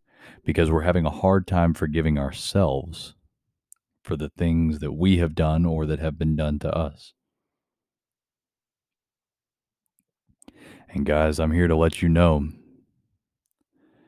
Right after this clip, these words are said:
you can't forgive yourself. You never could.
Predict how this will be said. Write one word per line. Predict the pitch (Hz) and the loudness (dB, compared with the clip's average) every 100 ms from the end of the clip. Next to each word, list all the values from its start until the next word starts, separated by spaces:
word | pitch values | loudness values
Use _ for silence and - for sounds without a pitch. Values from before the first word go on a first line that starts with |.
| _ _ _ _ _ _ _ _ - | _ _ _ _ _ _ _ _ -8
you | 87 80 98 | 0 4 4
can't | - 95 101 - | 4 2 2 0
forgive | - 67 69 65 | -8 -6 -6 -6
yourself. | 65 62 - 64 65 - - _ _ _ _ _ _ _ _ _ _ _ _ _ _ _ _ _ _ _ - - - | -6 -6 -6 -6 -8 -16 -20 _ _ _ _ _ _ _ _ _ _ _ _ _ _ _ _ _ _ _ -20 -20 -6
You | 78 95 101 | 4 8 8
never | 78 76 85 | 8 4 0
could. | - 76 65 | 0 0 -2